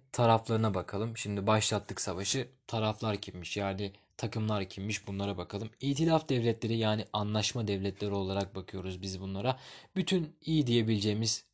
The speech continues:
e, ülkeler haliyle burada. Çünkü çok güçlüler. E, Fransa, kaleci <laughs> olarak bakıyorum ben Fransa'ya. Kalemizde Fransa, işte savunmada İngiltere, işte forvete Rusya'yı koyduk falan. Bu şekilde, e,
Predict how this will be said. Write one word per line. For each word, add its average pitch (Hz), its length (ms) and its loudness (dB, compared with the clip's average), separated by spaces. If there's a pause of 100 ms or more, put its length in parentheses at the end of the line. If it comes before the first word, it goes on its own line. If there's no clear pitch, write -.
(160)
e, 98 300 -6
ülkeler 113 500 -4
haliyle 110 500 0
burada. 104 320 -4
Çünkü 101 220 -4
çok 98 240 -4
güçlüler. 98 420 -2 (460)
E, - 60 -8
Fransa, 120 600 4 (1120)
kaleci 107 500 4 (180)
<laughs> - 160 -4
olarak 98 400 0
bakıyorum 95 340 -2
ben 92 160 0
Fransa'ya. 98 580 0
Kalemizde 139 600 2
Fransa, 120 640 0 (300)
işte 117 240 -2
savunmada 123 600 4
İngiltere, 113 720 0 (380)
işte 120 220 -2
forvete 135 500 6
Rusya'yı 120 460 2
koyduk 104 340 2
falan. 101 360 2
Bu 139 120 2
şekilde, 117 500 0 (440)
e, 104 260 2